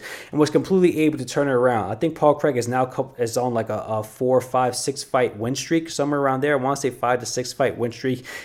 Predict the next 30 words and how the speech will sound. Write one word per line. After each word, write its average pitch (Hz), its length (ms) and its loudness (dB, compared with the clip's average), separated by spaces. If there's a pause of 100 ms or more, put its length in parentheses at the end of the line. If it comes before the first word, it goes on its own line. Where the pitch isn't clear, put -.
He 139 100 -2
just 147 300 -2
beat 151 160 2
Jamal 143 320 6
Hill, 139 300 4
who's 127 240 0
an 120 100 0
up-and-coming 127 580 -2
prospect 135 480 2
who 120 80 -4
just 113 220 -4
knocked 123 320 -2
out, 117 180 2
you 120 80 -4
know, 113 140 0
Johnny 117 320 0
Walker. 117 420 2 (300)
So 143 460 6
he, 170 260 -2
and 147 240 0
he, 180 260 0 (140)
last 143 340 4
per-, 160 220 4
he's 127 180 -8
the 139 80 4
only 147 140 4
person 135 240 2
to 123 60 0
beat 135 180 -2
Ankalaev. 127 600 0